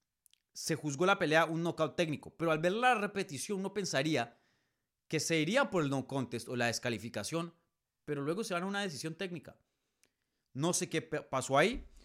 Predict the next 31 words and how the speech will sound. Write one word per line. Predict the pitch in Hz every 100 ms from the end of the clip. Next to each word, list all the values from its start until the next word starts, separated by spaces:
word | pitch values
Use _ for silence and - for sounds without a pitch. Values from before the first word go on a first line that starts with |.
| - - _
Eso | 139 156 160
sí | 135
estuvo | 135 165 143
muy | 135 170
raro | 147 151 147
de | 135
la | 123
comisión | 123 113 - 127
de | 120
New | 123
Jersey. | 120 185 - 107 107 - _ _ _ _
Em, | 113 117 117 113 113 113 110 110 110 107 - _ -
y | 147
me | 139
pareció | 135 135 - 190 - - -
que | 120
fue | - 143
muy | 147 170 175
injusto | 151 165 131 -
de | 131
parte | 131 127 139
de | 123
Bruno | 120 131
Silva. | - 185 185
Espero | 123 - 185 165 160 - - - _ -
que | 131 123
Bruno | 120 120 135 147 151
Silva | - 156 147 139
apele | 123 - 175 147 143 123
el | 117
resultado. | 120 113 104 143 135 -